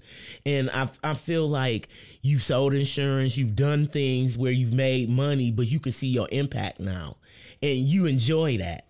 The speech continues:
And you can see it on your face. I wish I could see his face because he really enjoys what he does and the, the opportunity to work with the students and, and the people that he works with. So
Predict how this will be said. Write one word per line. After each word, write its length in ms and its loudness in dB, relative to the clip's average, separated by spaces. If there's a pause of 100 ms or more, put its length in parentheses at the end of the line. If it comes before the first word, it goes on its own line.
And 140 0
you 100 2
can 140 -2
see 220 -2
it 60 2
on 140 2
your 140 0
face. 280 -2
I 100 0
wish 220 0
I 120 0
could 160 -4
see 160 -2
his 160 -2
face 260 0
because 440 -2 (360)
he 160 2
really 500 2
enjoys 920 0 (260)
what 200 2
he 160 2
does 560 0
and 200 0
the, 240 0
the 120 -4
opportunity 720 0
to 80 2
work 340 0
with 160 -2
the 80 -4
students 500 -2
and, 140 -6 (140)
and 180 2
the 80 0
people 360 -6
that 220 -4
he 120 -6
works 340 -8
with. 220 -14
So 320 -14